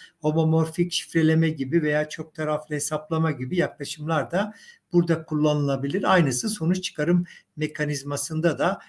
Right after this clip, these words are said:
kullanılabilecek yaklaşımlar. Yani burada şimdi mahremiyet korumalı yaklaşımlar dediğimizde şöyle düşünebilirsiniz.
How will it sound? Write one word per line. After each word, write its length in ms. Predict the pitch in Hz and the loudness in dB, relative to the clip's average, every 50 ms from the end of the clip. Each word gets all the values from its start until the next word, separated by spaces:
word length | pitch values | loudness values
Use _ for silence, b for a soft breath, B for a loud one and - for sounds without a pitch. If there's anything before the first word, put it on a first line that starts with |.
| B B _ | B B _
kullanılabilecek 960 | - 165 160 160 160 160 156 151 147 135 139 135 139 131 131 196 196 196 - | -4 -2 0 2 2 2 2 2 0 0 0 -2 -2 -2 -2 -2 -2 -2 0
yaklaşımlar. 720 | 151 143 143 143 - 135 127 - - 127 127 127 117 107 110 - _ _ _ _ _ _ _ _ _ - | 0 0 0 0 -4 -4 -4 -4 -4 -4 -2 -2 -2 -4 -6 -8 _ _ _ _ _ _ _ _ _ -2
Yani 300 | 165 170 165 165 170 165 | 0 2 2 2 2 2
burada 560 | 190 185 185 190 170 180 196 202 208 214 B B B B B B - - | 6 6 6 8 8 6 4 4 2 -2 B B B B B B -20 -6
şimdi 500 | - 180 170 175 175 170 165 160 - - _ - | -2 2 4 6 6 6 4 2 -4 -12 _ -2
mahremiyet 600 | 151 160 156 160 175 175 180 190 202 202 - - | 0 2 4 4 4 6 6 4 4 0 -2 0
korumalı 400 | 185 180 180 175 175 170 170 170 | 2 2 4 4 4 4 4 4
yaklaşımlar 720 | 170 170 170 170 - 175 175 - 175 175 175 175 175 175 | 4 2 0 -2 -4 -6 -6 -4 -2 0 2 2 2 0
dediğimizde 500 | 151 147 131 127 135 139 143 151 190 202 | -2 -4 -4 -6 -6 -6 -6 -4 -2 -4
şöyle 380 | 196 190 - 170 170 170 175 175 | -2 -2 0 0 2 2 0 0
düşünebilirsiniz. 1080 | 160 - - - 175 170 165 160 165 165 165 175 175 175 - 135 131 139 180 185 - | -4 -8 -4 -2 0 0 0 0 0 2 2 2 2 0 -4 -6 -6 -6 -6 -8 -10